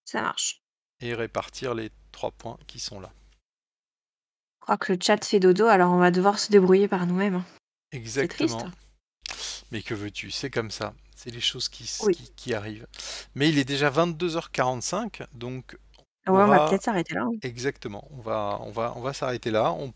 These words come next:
Speaker 2: poursuivra la création de ce personnage-là offline et on le mettra à dispo,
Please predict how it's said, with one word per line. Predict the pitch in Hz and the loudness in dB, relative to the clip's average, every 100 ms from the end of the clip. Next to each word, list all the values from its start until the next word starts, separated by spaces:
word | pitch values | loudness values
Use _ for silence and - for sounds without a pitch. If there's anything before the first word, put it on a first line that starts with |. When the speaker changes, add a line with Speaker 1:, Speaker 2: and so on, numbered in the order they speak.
| _ - | _ -14
Speaker 2:
poursuivra | 175 - 165 156 147 | -10 -8 -8 -2 2
la | 156 | 4
création | 139 - 135 - 180 | 2 0 -2 -2 -6
de | 170 | -8
ce | 147 | -8
personnage-là | 131 - - 123 117 123 131 - - - - _ | -8 -8 -8 -8 -6 -4 -6 -8 -20 -20 -20 _
offline | 143 - 143 139 165 175 - | -4 0 4 4 4 0 -6
et | 143 | -6
on | 147 139 | -4 -4
le | 127 | -4
mettra | 135 - 160 | -6 0 2
à | 135 | 2
dispo, | 117 147 - 147 | 0 -8 -8 -10